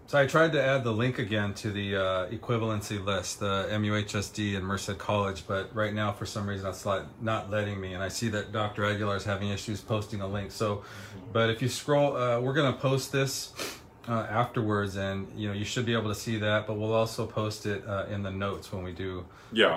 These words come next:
Speaker 1: post
Speaker 2: and we
Speaker 1: this.
Speaker 2: will post it on our Facebook, and we will post it on Twitter.
Speaker 1: Um, someone wanted to give props. We have a couple minutes left. They wanted to just say how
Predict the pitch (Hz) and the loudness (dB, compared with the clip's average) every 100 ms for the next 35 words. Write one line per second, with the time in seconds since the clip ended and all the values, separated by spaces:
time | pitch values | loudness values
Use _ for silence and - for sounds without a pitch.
0 | - 113 110 110 120 113 110 127 131 127 | 2 2 4 6 8 8 6 10 8 8
1 | 135 120 117 113 104 - 139 139 - 147 | 6 8 8 6 6 8 8 8 4 6
2 | 139 135 117 110 107 104 113 110 - 104 | 6 6 0 2 2 2 4 4 2 -2
3 | 104 95 - 107 85 - - - - - | -2 -2 0 2 2 0 -10 -20 -20 -20
4 | - - - - - - - - 117 120 | -20 -12 -12 -12 -18 -20 -8 2 4 4
5 | 117 151 170 160 147 151 135 139 - 156 | 6 6 6 6 4 4 2 0 0 2
6 | 151 135 135 143 131 147 143 135 127 117 | 2 2 0 0 0 0 0 0 0 0
7 | 135 131 123 123 120 131 131 123 123 123 | 2 2 2 -2 2 2 2 2 2 2
8 | 120 - 117 - - 120 113 123 120 | -2 -4 -6 -4 -2 0 0 0 0